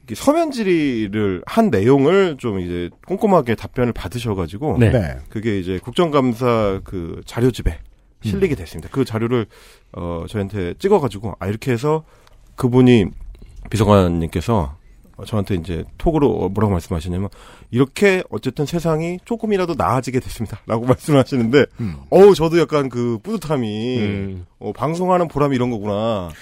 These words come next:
Speaker 3: 중앙치매센터는 중앙의료원 관할입니다.
Speaker 1: 네.
Speaker 3: 거기서 피드백이 왔겠죠.
Speaker 1: 거기서 피드백이
Speaker 3: 음.
Speaker 1: 온 게, 어, 이번에 이제 그 질의를 준비하면서 새로 저도 이제 내용을 보고 알게 된 건데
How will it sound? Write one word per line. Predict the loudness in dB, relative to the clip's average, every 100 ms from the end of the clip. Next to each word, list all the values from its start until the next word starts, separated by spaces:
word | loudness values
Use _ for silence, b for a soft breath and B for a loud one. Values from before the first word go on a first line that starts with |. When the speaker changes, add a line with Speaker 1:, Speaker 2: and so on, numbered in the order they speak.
| B B
Speaker 3:
중앙치매센터는 | 2 4 4 4 0 0 0 0 -2
중앙의료원 | -2 4 4 4 0 0 2 2 2
관할입니다. | 2 4 4 0 -8 -12 -14 -20 -12
Speaker 1:
네. | -6 -6 -8 -8
Speaker 3:
거기서 | -2 2 2
피드백이 | 2 2 4 4
왔겠죠. | 4 -4 -6 -10 b b b
Speaker 1:
거기서 | -10 -8
피드백이 | -6 -4 -2 -2 -2 -4 -8
Speaker 3:
음. | _
Speaker 1:
온 | 0 0 2
게, | 0 -2 -6
어, | -4 0 2 0 -2
이번에 | 2 4 6 4
이제 | 4 2 2 0
그 | -2 -4 -4
질의를 | -4 -2 -2
준비하면서 | -2 -4 -2 0 0 0 0 0 0 2 0 -4 b b b b b
새로 | -8 -4 0 0 0 0
저도 | -4 -2 0 -2 -4
이제 | -6
내용을 | -2 0 0
보고 | -4 -4
알게 | -4 -4 -4 -2
된 | -2 -4
건데 | -6 -8 -4 -4 -4